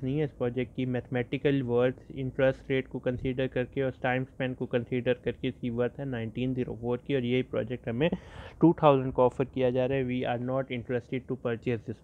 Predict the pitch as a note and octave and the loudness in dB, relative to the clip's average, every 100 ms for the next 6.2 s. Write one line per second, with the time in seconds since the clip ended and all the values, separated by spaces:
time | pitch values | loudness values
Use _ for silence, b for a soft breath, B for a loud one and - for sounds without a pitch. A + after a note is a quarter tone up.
0 | A2+ G#2 A2 A2+ - D3+ E3+ D3+ C3+ - | -10 -8 -8 -10 -4 -2 0 0 -2 -4
1 | C3 C3+ C#3+ D3+ C#3+ C#3 C#3+ C#3+ C3 B2 | -4 0 0 2 2 4 2 2 -2 0
2 | C3 B2+ B2+ B2+ B2 A#2+ C3 C#3 - C3 | -2 0 -2 -2 0 2 2 0 -4 -6
3 | B2 B2 A#2 A2+ A#2+ - C3 D3 C3+ A#2+ | -4 -4 -6 -6 -8 -4 -2 -2 -4 -4
4 | A2+ A2+ G#2+ A#2+ D3 - - B B B | -4 -4 -2 -2 -4 -8 -20 B B B
5 | B B - D3+ C3+ C#3+ D3+ D#3 D#3 C3+ | B B 0 2 4 4 4 0 0 2
6 | D3+ | 2